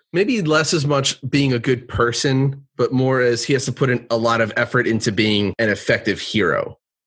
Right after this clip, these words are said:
Although the, the person stuff is starting to come out now, and you can see that he has been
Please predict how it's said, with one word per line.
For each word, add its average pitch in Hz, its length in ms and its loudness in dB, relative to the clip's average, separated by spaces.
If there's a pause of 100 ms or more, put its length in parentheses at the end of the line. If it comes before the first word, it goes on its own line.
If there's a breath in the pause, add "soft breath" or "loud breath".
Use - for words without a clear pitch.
Although 143 280 2
the, 151 200 2
the 156 160 -4
person 202 400 0
stuff 170 320 0
is 139 100 0
starting 139 340 2
to 120 60 -4
come 120 220 0
out 107 220 0
now, 90 420 2
and 95 140 -2
you 107 80 0
can 104 160 0
see 117 240 0
that 107 240 0
he 113 160 0
has 104 200 0
been 98 340 0